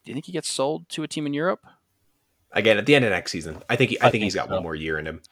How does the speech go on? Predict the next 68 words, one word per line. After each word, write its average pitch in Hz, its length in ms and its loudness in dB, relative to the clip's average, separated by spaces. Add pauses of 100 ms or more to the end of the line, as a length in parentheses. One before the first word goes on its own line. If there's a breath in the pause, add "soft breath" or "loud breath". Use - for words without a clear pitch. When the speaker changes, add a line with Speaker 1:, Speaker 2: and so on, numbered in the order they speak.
Speaker 1:
Right. 135 200 8
Speaker 3:
I - 20 4
think 180 160 -4
he 143 80 -12
does. 147 160 4
Speaker 1:
At - 40 -2
the 147 60 2
end 147 100 6
of 127 60 0
next 127 220 2
season. - 160 0
Speaker 3:
Yeah. 117 60 6
Speaker 1:
But 156 80 4
you 156 60 4
think 180 120 2
he 170 80 4
Speaker 2:
Yeah. 147 40 2
Speaker 1:
goes 147 180 6
to 127 80 -2
Europe, 131 360 4
or, 135 140 4
like, 113 200 4
do - 60 -4
you 113 40 -12
think 123 100 -6
he 120 80 -8
goes 123 160 -2
somewhere 120 480 2
Speaker 3:
I, 120 60 4
Speaker 1:
else? 76 180 -6
Speaker 3:
I 175 80 10
don't 185 140 4
know 175 100 10
if 156 80 6
it's 156 120 4
gonna 139 160 4
be, 127 100 4
Speaker 2:
Nah. - 40 2
Speaker 3:
like, 120 120 2
a 110 80 4
big 113 300 2
name 123 200 4
Premier 98 360 -2
League 135 280 0
team, 151 340 -2 (100)
but 101 120 -2
I 104 80 -2
think 123 240 0
to 120 100 -2
Europe, 101 420 0
I 104 140 -4
think 107 240 -8
yes, - 400 -10 (160)
honestly. 95 400 -8
Speaker 2:
M-, 101 140 -6 (160)
it's, 120 240 2 (640)
it's - 80 -18
gotta 82 180 2
be - 80 -6
Crystal - 260 -8
Palace, 85 360 2
right? 92 320 0
It's - 80 -10
gotta 85 180 4
be 71 80 -6
a 67 60 -8
Blitzer - 260 -10
club. - 220 -10